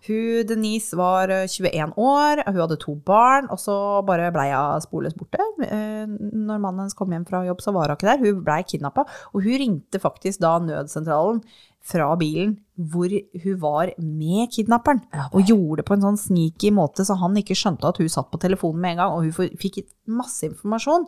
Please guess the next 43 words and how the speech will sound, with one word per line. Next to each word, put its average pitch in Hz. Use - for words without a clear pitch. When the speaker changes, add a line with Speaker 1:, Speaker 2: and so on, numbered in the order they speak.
Speaker 2:
Mm. 170
Speaker 1:
Men 208
det, 208
altså, 208
lydopptakene 170
er 160
helt 175
hjerteskjærende, 170
Speaker 2:
Mm. 196
Speaker 1:
og 185
jeg 180
tror 175
til 208
syvende 156
og 156
sist 175
at 190
ikke 156
det 156
redda 147
livet 143
hennes. -
Speaker 2:
Nei. 175
Speaker 1:
Men, 185
eh, 190
kjempespennende -
sak. 185
Speaker 2:
Ja, 180
den 170
er 165
kjempespennende 165
sak. 180
Speaker 1:
Du 240
svarte 180
henne 208
først. -
Speaker 2:
Ja. 175
Speaker 1:
Skal 214
jeg 208
merke 190
den 202
i -
blå? 220